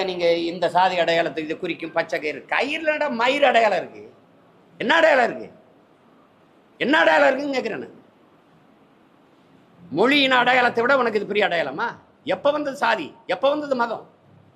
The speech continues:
எது என்ன அடையாளம்? ஏன் முகத்தை பார்க்காம முதுவை பார்த்துக்கிட்டு இருக்க நீ? யார் கற்பிக்கிறது இதெல்லாம்? எதை நோக்கி கொண்டு போற? எத்தனை தலைமுறைக்கு? பதினஞ்சு, பதினாறு வயசு போய் கத்தி எடுத்துட்டு ஜாதிக்காய் வெட்டிட்டு கிடக்குறான்.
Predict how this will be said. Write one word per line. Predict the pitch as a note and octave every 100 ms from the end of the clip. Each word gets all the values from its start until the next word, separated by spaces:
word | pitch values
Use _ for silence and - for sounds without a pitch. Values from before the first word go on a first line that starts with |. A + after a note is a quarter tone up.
| _ G3
எது | A#3+ D#4
என்ன | D4 C#4
அடையாளம்? | D4 A3+ - - _ G#3+
ஏன் | D#4+ C#4+
முகத்தை | B3+ C#4 C#4+
பார்க்காம | C4+ B3+ B3+
முதுவை | C4 D#4+ C4+
பார்த்துக்கிட்டு | B3+ A#3 A3+
இருக்க | A#3+ C4+
நீ? | D#4 - _ _ _ _ _ _ _ _ _ _ _ _ _ _ _ _ D#3
யார் | B3+ F4 C#4+
கற்பிக்கிறது | C#4 D#4+ D4+ A#3+ F#3
இதெல்லாம்? | B2+ G2+ - - _ _ _ _ -
எதை | G#3+ D4+ D4
நோக்கி | C#4 B3+
கொண்டு | C#4 C#4+
போற? | G#3+ B2+ - - - - _ _ _ _ _ _ _ - G#3
எத்தனை | - E4 C#4+
தலைமுறைக்கு? | C#4 D4 C4 F3+ A2+ - _ - _ _ _ _ _ _ _ -
பதினஞ்சு, | A3 D4 D4+ C4
பதினாறு | C4 B3 A3+
வயசு | A#3+ C#4
போய் | B3+ A3+
கத்தி | A#3+ C#4+
எடுத்துட்டு | B3+ A3+ A3
ஜாதிக்காய் | B3+ A#3+ A3+ A3
வெட்டிட்டு | G#3+ C4 A3+
கிடக்குறான். | A3 B3 C#4